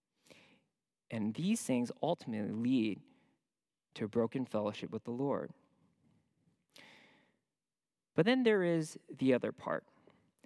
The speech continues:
that if we decide to please God, it may lead to broken fellowship with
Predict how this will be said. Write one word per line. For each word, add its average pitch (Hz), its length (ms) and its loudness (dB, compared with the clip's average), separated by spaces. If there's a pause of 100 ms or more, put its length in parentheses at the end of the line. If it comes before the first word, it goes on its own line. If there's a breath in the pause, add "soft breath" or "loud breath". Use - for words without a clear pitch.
(240 soft breath)
that 120 80 4
if 123 160 0
we 226 160 2
decide 151 640 2
to 131 80 -6
please 160 600 -2
God, 78 420 -4 (920)
it 123 100 -4
may 127 220 2
lead 135 360 2
to 117 80 -10
broken 110 340 -4
fellowship 107 580 -4 (260)
with 131 120 -4